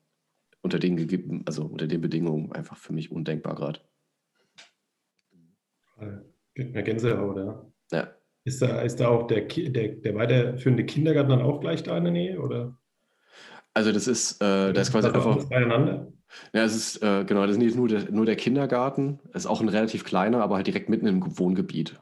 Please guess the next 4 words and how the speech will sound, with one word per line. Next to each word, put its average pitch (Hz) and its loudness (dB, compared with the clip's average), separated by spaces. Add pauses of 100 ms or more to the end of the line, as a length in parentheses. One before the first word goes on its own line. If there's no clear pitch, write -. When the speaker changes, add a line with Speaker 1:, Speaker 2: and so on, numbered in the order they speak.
(160)
Speaker 1:
ne? 95 -6
Speaker 2:
Mhm. 98 -4
Speaker 1:
Und, - -10 (1000)
ähm, 80 -8